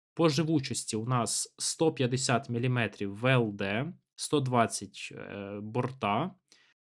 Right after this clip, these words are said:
і шістдесят міліметрів у нас корма корпусу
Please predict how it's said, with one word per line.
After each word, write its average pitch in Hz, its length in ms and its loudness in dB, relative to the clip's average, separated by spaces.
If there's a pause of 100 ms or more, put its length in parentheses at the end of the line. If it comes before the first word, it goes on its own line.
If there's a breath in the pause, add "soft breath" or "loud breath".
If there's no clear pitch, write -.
(160)
і 180 280 0
шістдесят 135 500 0
міліметрів 117 640 -2
у 110 40 -10
нас 113 500 -4 (340)
корма 117 480 0
корпусу - 760 -2